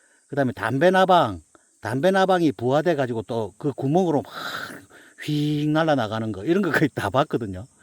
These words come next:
<laughs> 그러니까, 어, 관찰을 이렇게 늘 하기 때문에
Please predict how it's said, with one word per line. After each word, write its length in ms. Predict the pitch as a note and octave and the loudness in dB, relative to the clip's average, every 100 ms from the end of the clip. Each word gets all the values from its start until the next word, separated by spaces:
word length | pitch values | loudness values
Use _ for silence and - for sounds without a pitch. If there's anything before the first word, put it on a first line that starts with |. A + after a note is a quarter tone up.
| _ - | _ -20
<laughs> 300 | - - - | -20 -20 -8
그러니까, 560 | - C#3+ - D3 A2 - - _ - - - - - - - - - _ _ | -6 -6 0 0 0 -6 -14 _ -20 -16 -14 -16 -20 -20 -20 -20 -20 _ _
어, 500 | - B2 A#2 A2 G2 - _ _ _ | -8 -4 -2 -2 -6 -10 _ _ _
관찰을 440 | D3+ G#3+ G#3+ E3 | 0 2 4 2
이렇게 240 | C3+ C3+ B2+ | 2 0 -4
늘 140 | F#2+ - G2 | -6 -8 -8
하기 240 | C3 D#3 B2+ | -6 -6 -6
때문에 760 | - G#2 G2+ F#2+ F#2+ F#2+ D#2+ | -6 -6 -4 -6 -6 -8 -10